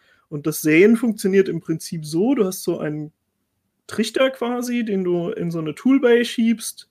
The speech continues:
machst dort dein Saatgut rein, der Farmbot fährt dahin, geht mit seiner Kanüle, fährt er da rein, saugt dann mit dieser Vakuumpumpe, weil er die einschaltet, saugt er ein einzelnes Samenkorn an,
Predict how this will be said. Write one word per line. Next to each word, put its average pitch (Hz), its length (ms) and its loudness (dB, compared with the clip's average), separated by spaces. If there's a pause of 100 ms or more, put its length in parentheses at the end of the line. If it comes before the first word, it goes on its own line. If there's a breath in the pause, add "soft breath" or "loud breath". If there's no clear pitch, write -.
machst 175 300 -6
dort 190 200 0
dein 175 180 0
Saatgut 156 520 -2
rein, 233 400 -2 (340 soft breath)
der 156 100 -8
Farmbot 185 380 0
fährt 175 280 0
dahin, 220 440 2 (360 soft breath)
geht 190 380 -6
mit 175 180 -6
seiner 160 320 0
Kanüle, 240 760 0 (480)
fährt - 260 0
er 175 60 2
da 160 120 0
rein, 233 480 0 (400 soft breath)
saugt 175 480 2
dann 233 220 4
mit 202 100 2
dieser 160 240 0
Vakuumpumpe, 254 720 0
weil 180 160 4
er 165 60 0
die 156 100 -2
einschaltet, 226 680 0
saugt 180 420 2
er 185 460 2
ein 170 340 2
einzelnes 202 640 0
Samenkorn 240 640 -4
an, 269 320 -6